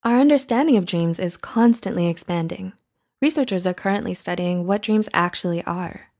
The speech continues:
the relationship between neurophysiology and dream psychoanalysis, the brain waves that are involved in dreaming, and so on. What are your thoughts on dreams? Are you able to remember your dreams?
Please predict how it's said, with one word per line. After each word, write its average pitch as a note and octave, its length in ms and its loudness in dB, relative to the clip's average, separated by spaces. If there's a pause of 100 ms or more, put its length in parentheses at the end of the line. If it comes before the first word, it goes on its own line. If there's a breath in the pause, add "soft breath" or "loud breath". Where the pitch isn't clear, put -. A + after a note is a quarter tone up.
(360)
the - 80 -6
relationship G#3+ 540 0
between F3 380 -2
neurophysiology F3+ 1080 -2
and F#3+ 160 0
dream G3 240 0
psychoanalysis, F#3 1080 -2 (640 loud breath)
the G#3+ 80 -2
brain G3+ 400 4
waves F3 280 0
that F3 100 -4
are E3+ 120 0
involved G3 360 -4
in E3+ 100 -6
dreaming, - 400 -12 (320)
and A#3 140 2
so G3 180 -2
on. - 160 -10 (1200 soft breath)
What G4+ 120 2
are F4+ 40 6
your A3+ 180 6
thoughts - 300 -8
on G3 140 -2
dreams? F3 500 -4 (440)
Are G3 120 4
you G3+ 280 6
able G3 280 0
to G3 140 -4
remember F#3 300 2
your F#3 200 -2
dreams? A#3+ 500 -2